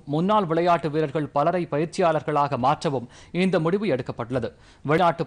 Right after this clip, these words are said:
பயிற்சியாளர்களின் ஒப்பந்தங்களை அடுத்த ஆண்டு முப்பதாம் தேதி வரை நீட்டிக்க விளையாட்டு அமைச்சகம் கடந்த வியாழக்கிழமை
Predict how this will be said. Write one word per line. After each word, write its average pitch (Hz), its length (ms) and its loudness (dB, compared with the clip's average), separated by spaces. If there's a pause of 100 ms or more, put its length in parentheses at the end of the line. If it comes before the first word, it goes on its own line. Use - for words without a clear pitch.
பயிற்சியாளர்களின் 143 760 0 (100)
ஒப்பந்தங்களை 143 500 0 (160)
அடுத்த 156 240 0 (100)
ஆண்டு 147 200 0 (120)
முப்பதாம் 175 440 2
தேதி 131 240 -2
வரை 151 140 0 (140)
நீட்டிக்க 147 340 -2 (540)
விளையாட்டு 220 460 4
அமைச்சகம் 156 500 -2
கடந்த 156 320 0
வியாழக்கிழமை 160 560 0